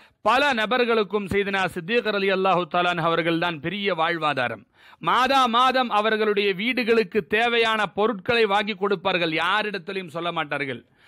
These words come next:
தன் சொந்த பந்தங்கள் பலர்களுடைய லிஸ்டும் அவர்களிடத்தில் இருக்கும். என்ன தேவை வந்தாலும்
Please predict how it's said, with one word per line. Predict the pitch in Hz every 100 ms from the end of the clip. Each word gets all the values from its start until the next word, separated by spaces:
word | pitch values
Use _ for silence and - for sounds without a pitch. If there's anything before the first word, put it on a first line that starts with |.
| _
தன் | - 202
சொந்த | 226 233
பந்தங்கள் | 254 247 247 233
பலர்களுடைய | 208 208 233 262 254 240 233
லிஸ்டும் | 214 214 - 269
அவர்களிடத்தில் | 247 233 226 220 185 208
இருக்கும். | 208 196 202 143 127 - _
என்ன | 180 240 285
தேவை | - 240 285 269
வந்தாலும் | 254 233 220 220 196